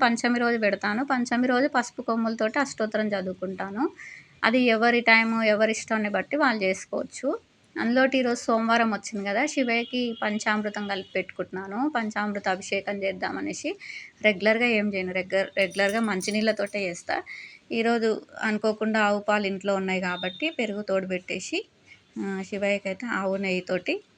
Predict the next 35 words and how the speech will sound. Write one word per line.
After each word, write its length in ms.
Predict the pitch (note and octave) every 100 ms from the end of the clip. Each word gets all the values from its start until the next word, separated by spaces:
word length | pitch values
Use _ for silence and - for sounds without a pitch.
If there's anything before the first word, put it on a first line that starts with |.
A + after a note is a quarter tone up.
| _ - _ _
అభిషేకానికి 680 | G#3 G3 A#3+ G#3+ G#3 G3 G3
అన్నీ 180 | A#3 A3
రెడీ 240 | G#3+ F#3+
చేసుకుంటున్నాను. 580 | G#3 F#3 F#3+ F3+ F#3 F3+
ఇది 140 | F#3 G#3+
మార్నింగ్ 500 | G3+ F#3+ G#3+ A#3 G3+
అండి, 260 | F3 F3+
ఎర్లీ 320 | A3+ G#3 G#3
మార్నింగ్ 320 | G3+ G3 G#3 A#3+
ఫైవ్ 240 | F#3 F#3 F#3
థర్టీకి. 580 | F#3 F3+ G#3 B3+ G4 - - - - -
ఫోర్కి 420 | A3+ A3+ A3 A3
లేస్తే 460 | G#3 G#3 - D#4+
మనం 220 | F4+ B3+ A#3
ఫైవ్ 200 | A3 G#3+
థర్టీ 220 | G#3 G#3+
వరకు 240 | A3 A3 A#3
దీపం 360 | A3+ A3 G#3+
పెట్టొచ్చు. 580 | G3 F#3 F#3+ - C4 G#4 - - - -
ఎప్పుడైనా 600 | A3+ D4 D4+ D#4 D4 F4
ఒకటే 540 | B3 B3 B3+ C#4 D4+
టైం 340 | D4+ B3+ B3
అలవాటు 440 | A3+ G#3+ G#3+ G#3+ G3
చేయండి, 300 | F#3+ F3 F#3
దేవుడికి 560 | F#3+ G3+ G#3 G#3+ A3+
మీకు 300 | G#3+ G3+ F#3+
ఒక 120 | F#3+ F#3+
కనెక్షన్, 640 | F#3+ F#3+ G3+ - A#3+ A#3 - - - - - -
ఉమ్, 380 | G3 G3 G#3 F#3
క్రియేట్ 360 | G3+ G3+ G3+ F#3+
అవ్వడానికి 540 | F#3 F#3 F#3 - C4
ఒకటే 340 | B3+ A3+ B3
టైం 300 | B3 A#3 A3+
మెయింటైన్ 420 | G#3+ G3+ F#3+ G3 F#3
చేయండి. 420 | E3+ G3+ B3+